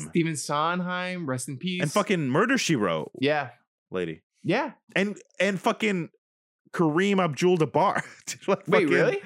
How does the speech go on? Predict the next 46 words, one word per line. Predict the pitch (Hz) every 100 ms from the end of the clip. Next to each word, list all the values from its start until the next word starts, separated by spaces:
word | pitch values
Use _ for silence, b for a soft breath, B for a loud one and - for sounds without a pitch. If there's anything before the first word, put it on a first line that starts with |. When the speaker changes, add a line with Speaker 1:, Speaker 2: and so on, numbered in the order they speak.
| 233 B B B -
Speaker 2:
Yeah, | 311 370 196
he | 160
was | 214
the | 208
fourth | 254 285 160
one. | 110 104
Speaker 1:
Oh, | 120
that's | 117 110 -
so | 127 113
funny. | - 117 110 117 370 -
Speaker 2:
Yeah. | - 302
Speaker 1:
I | 277 139
love | 117 139
that. | 113 -
I | 160
Speaker 2:
They | 165
were |
Speaker 1:
love | 196
Speaker 2:
playing | 190 185
Speaker 1:
that. | 220
Speaker 2:
Among | 165
Us. | 95 - - _ _ _
Yeah. | 165 123 - B B -
Speaker 1:
Oh, | 175
Speaker 2:
He | 226
would | 320 381 349
be, | 170
Speaker 1:
that's | 113
Speaker 2:
right? | 139 220
If | 196 185
we | 180
really | 185 233 262
had | 220 214
Speaker 1:
Yeah. | -
Speaker 2:
someone | 185 190 175
that | 147
was | 131
that | 147 156 -
famous | 156 156 147
doing | 123 143 147
these | 139 143 - B B B
huge | - - 214 247 254 247 185 -
capers | 208 202 202 214 208 208 190
and | 151 131 131
fucking | - 165 160 139 123 - 175
r-, | 135